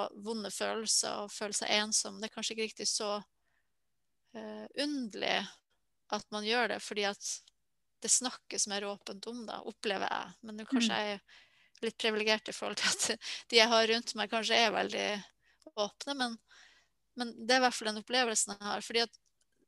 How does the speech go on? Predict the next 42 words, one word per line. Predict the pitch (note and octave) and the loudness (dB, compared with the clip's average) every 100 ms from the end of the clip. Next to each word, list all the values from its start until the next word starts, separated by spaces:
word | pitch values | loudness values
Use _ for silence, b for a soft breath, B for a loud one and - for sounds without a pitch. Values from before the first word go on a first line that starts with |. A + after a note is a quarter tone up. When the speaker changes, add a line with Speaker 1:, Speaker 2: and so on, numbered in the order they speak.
| _ _ - | _ _ -8
Speaker 1:
når | A#3 | -4
vi | A#3 | 2
ser | A3+ C4+ B3+ | 6 8 8
i | G#3+ | 6
media, | G#3+ A#3+ G#3 | 2 2 2
så | - G#3+ | 0 0
snakkes | A#3+ A#3 A3 | 0 0 0
det | - | 0
veldig | A3 A3 | -2 -2
mye | G#3+ G#3 | -4 -6
om | G#3 G3+ | -6 -8
at | G#3 - - - B B B B | -8 -4 -4 -4 B B B B
ungdom | A#3 A3+ G#3 G3+ | -6 -2 -2 2
er | G#3+ | 2
deprimert, | G#3 - G#3+ G#3 G#3+ A3+ G#3 | 0 -4 -4 0 0 0 -4
og | |
det, | G#3+ G3 G3+ - - - _ _ - | -2 0 0 -4 -8 -20 _ _ -2
alle, | A3 - G#3+ A3 | -2 -2 -4 -4
de | - A3 A3+ | -6 -6 -2
fleste | C4 B3 A#3+ - - G3 | 2 6 6 4 0 -4
liksom | G3 - G3+ | -2 -4 0
strever | - - A3 G#3+ - | 2 4 4 4 2
nå. | F#3 C4+ C#4 B B B B3 | -4 -6 -8 B B B -6
Speaker 2:
Mm. | B3 A3+ G3 D#3+ _ - | -2 -2 -4 -8 _ -4
Speaker 1:
Men | A#3 | 6
det | B3 | 8
jeg | A#3+ | 8
også | C#4 - - G#3+ | 6 4 4 0
opplever, | - G3+ G#3 G#3 | -4 0 0 4
er | A#3 G#3+ G#3 | 4 4 0
at | - | 0
det | G3+ | 2
er | |
også | G#3+ B3 | 4 2
en | A3 - B3+ | 0 -8 -4
ganske | A3 - B3 | 2 2 2
høy | - C#4+ A3 - | 2 4 4 2
kapasitet | G#3+ - - G3+ - A#3 G#3+ - - - - _ _ _ _ _ _ | -6 0 -2 -2 -6 -6 -6 -10 -6 -6 -6 _ _ _ _ _ _
til | - B3+ A3 | 2 4 4
å | G3+ | -2
kunne | - G#3 G#3 | -6 -6 -6
dele, | F#3+ C4 A#3+ - | 0 2 2 0